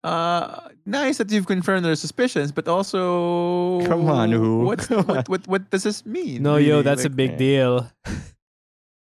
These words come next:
Speaker 2: No,
Speaker 1: but they don't,
Speaker 2: that
Speaker 1: they didn't really tell us, like, okay, so what's the next steps? What's the,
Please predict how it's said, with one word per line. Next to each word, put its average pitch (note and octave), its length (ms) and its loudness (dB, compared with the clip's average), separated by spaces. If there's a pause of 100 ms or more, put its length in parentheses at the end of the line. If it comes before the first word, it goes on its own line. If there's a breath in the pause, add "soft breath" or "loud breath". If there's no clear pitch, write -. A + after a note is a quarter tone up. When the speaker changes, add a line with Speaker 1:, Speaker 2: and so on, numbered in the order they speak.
(240)
Speaker 2:
No, F#3+ 180 2
Speaker 1:
but G3 80 2
they A#3+ 80 0
don't, D4 120 0
Speaker 2:
that G#3 260 0
Speaker 1:
they E4 80 2
didn't F4 160 -4
really D#4+ 160 4
tell D#3 240 0
us, C#3 160 -2
like, B2+ 140 -2 (140)
okay, A#2 140 -4
so A2 140 -4
what's G#2 220 -4
the F#2+ 320 -4 (260)
next G2+ 260 -10
steps? - 460 -12
What's - 180 -12
the, G#2 320 -12